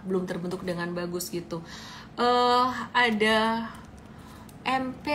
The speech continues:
X L, ini juga patternnya bagus buat jangka menengahnya oke patternnya,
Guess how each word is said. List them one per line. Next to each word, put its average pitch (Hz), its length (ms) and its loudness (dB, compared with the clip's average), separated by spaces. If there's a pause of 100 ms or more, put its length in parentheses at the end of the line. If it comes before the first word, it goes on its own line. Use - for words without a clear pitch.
(100)
X 254 400 2
L, 185 400 8
ini 262 320 -2
juga 220 240 4
patternnya 240 560 4
bagus 202 560 0
buat 202 240 2
jangka 190 880 2
menengahnya 214 560 2
oke 214 320 -2
patternnya, 208 640 0